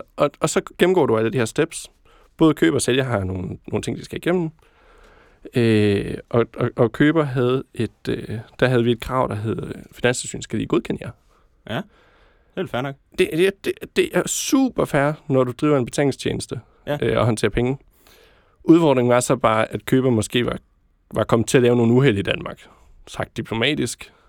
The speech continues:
Speaker 2: Mm.
Speaker 1: Øh, det havde været en torsdag eftermiddag, at de var kommet til ved et uheld og så hvidvaske en milliard kroner. Det er jo
Speaker 2: Ja.
Speaker 1: det, der kan ske, øh, som de selv sagde det, da vi snakkede om det. Øh, det var jo bare
Speaker 2: Det
Speaker 1: torsdag eftermiddag.
Speaker 2: det, det er køber, der har hvidvasket.
Speaker 1: Det er køber, der har hvidvasket.
Speaker 2: Så det er Nordea?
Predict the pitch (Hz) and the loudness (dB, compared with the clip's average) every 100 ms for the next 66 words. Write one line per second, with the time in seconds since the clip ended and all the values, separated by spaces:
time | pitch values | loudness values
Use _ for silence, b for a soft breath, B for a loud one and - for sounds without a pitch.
0 | - 135 160 b b b - 110 110 107 | -6 -2 -2 b b b -4 2 2 2
1 | 127 107 98 98 101 139 127 143 151 151 | 2 0 0 -2 0 0 2 2 0 0
2 | 123 127 117 117 104 110 - 117 117 123 | -2 -2 2 2 2 -2 0 0 0 0
3 | 113 - - 110 120 123 113 107 107 110 | 0 -2 -2 0 2 0 0 -2 -2 -4
4 | - 147 180 180 - - - - - 131 | 0 2 2 0 -10 -20 -20 -8 4 4
5 | - - 95 - 135 - - B B B | 6 2 0 0 0 0 -10 B B B
6 | B B - 101 95 98 104 110 110 107 | B B 0 0 2 -2 -2 0 2 2
7 | 113 143 b b - 95 92 110 113 113 | 0 -2 b b -8 -6 -6 -2 0 0
8 | 107 110 98 B B B - - 107 113 | 0 -2 -6 B B B -14 -14 -8 -6
9 | 101 - - B B _ - 127 - 123 | -6 -10 -16 B B _ -8 -8 -4 -6
10 | - 151 - 165 - 165 156 165 147 165 | -6 -8 -10 -14 -6 -4 0 -2 2 2
11 | 170 151 - 131 127 135 131 123 123 113 | 2 0 -2 -4 -2 -2 -2 0 2 4
12 | 101 - 110 107 95 90 - - - 147 | 2 0 0 0 -4 -8 -8 -8 -10 -14
13 | - - 147 143 139 139 | -12 -6 -4 -2 -2 -4